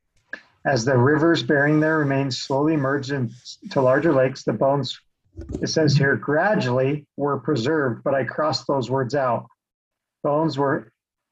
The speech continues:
as fossils over millions of years." I crossed that out too, but, um, 'cause we believe a fossil can take a lot less time than maybe they think.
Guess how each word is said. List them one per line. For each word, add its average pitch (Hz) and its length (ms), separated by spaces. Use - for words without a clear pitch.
as 139 180
fossils 151 560
over 135 320
millions 127 460
of 117 80
years." 123 220
I 120 80
crossed 120 300
that 127 80
out 123 140
too, 151 120
but, - 240
um, 131 540
'cause 131 100
we 220 160
believe 190 240
a 139 80
fossil 190 460
can 160 240
take 160 360
a 151 60
lot 147 240
less 139 240
time 127 400
than 143 160
maybe 143 240
they 131 120
think. 139 340